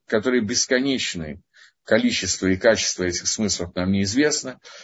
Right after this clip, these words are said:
и нам невозможно их постичь вообще, почему вдруг Всевышний решает, что вместо того, чтобы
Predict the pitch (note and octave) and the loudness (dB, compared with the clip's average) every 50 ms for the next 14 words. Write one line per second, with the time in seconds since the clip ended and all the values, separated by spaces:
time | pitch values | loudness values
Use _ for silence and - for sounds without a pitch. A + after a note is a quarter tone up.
0 | - _ - - A2 A2+ B2+ D3 D#3+ E3 D#3+ D3+ D3 C#3+ C#3+ C3+ C3+ D3+ D#3 C#3 | -20 _ -4 0 2 2 4 4 2 2 2 2 4 4 4 4 4 2 0 0
1 | B2 B2+ C3 A2+ - - - A#2 A2 - - C3+ B2+ - - G#2 G2 F#2+ - - | 0 -2 -4 -4 0 2 2 4 4 4 2 2 2 2 2 2 2 2 2 0
2 | - D3 D3+ - G2+ F#2+ - A#2 A#2+ A2+ G#2 F#2+ F#2+ C3+ D#3 D#3 D#3 - - _ | -2 -2 -2 -2 -4 -4 -4 -4 -2 -2 0 2 4 6 6 6 4 0 -10 _
3 | _ _ _ _ _ - - - B2+ B2+ C3+ - - - G#2 G2 F#2 G2+ - - | _ _ _ _ _ -6 0 2 4 4 4 2 2 0 -2 0 0 -2 0 2
4 | B2+ A#2+ A#2 G#2+ F2+ F2 - _ _ - - - - _ _ - - - A2 G#2 | 4 6 6 6 4 0 -6 _ _ -20 -20 -20 -20 _ _ -10 -2 0 2 2
5 | G2 A2 B2+ C3 A#2 - - - - - - F2+ G2+ G#2+ G2+ - - F2+ E2+ E2 | 2 2 2 2 0 0 -4 -8 -10 -6 -2 0 0 0 0 -2 -4 -6 -4 -4
6 | E2 D2+ C#2+ - | -2 -4 -4 -6